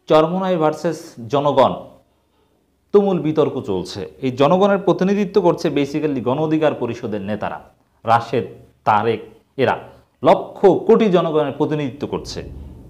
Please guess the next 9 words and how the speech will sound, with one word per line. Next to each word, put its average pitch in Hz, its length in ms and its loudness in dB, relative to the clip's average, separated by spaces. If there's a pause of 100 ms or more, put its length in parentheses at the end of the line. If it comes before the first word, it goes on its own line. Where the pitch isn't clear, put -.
(540)
কিভাবে? 196 440 4 (1400)
এই 190 220 4
পাঁচ 185 260 6
সিটি 190 220 -2
কর্পোরেশন 180 420 2
নির্বাচনে 170 540 4
অংশগ্রহণ 151 520 -2
করে 113 200 -2
চরমোনাই, 113 540 0